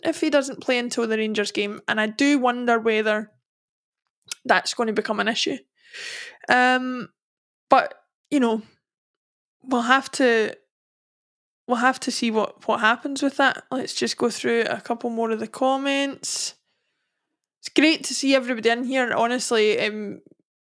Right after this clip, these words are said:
I can't believe people would choose to spend even a fraction of their Friday night listening to me batter on about Celtic, but I really, really appreciate it. Um, if you weren't in the stream earlier on,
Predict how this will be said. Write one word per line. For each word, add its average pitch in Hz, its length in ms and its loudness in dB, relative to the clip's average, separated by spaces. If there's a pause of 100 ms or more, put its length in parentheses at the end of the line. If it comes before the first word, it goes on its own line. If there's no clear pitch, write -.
(680)
I - 60 -6
can't 254 260 2
believe 226 280 0
people 226 240 -4
would 220 120 0
choose 220 280 -2
to 226 140 0
spend 214 360 -2
even 214 160 -2
a 202 60 0
fraction - 440 -2
of 214 100 -6
their 208 100 0
Friday 196 340 -2
night 180 200 -4
listening 196 320 -4
to - 120 -6
me 202 100 0
batter 196 360 2
on 190 140 -2
about 190 180 -2
Celtic, 202 500 -2
but 196 100 6
I 202 60 4
really, 214 260 4
really 202 200 2
appreciate 220 640 -2
it. - 140 -4 (500)
Um, 233 260 2
if 226 180 0
you 247 420 4
weren't 254 300 2
in 254 140 -2
the 240 60 -2
stream 240 340 0
earlier 226 440 2
on, 285 280 0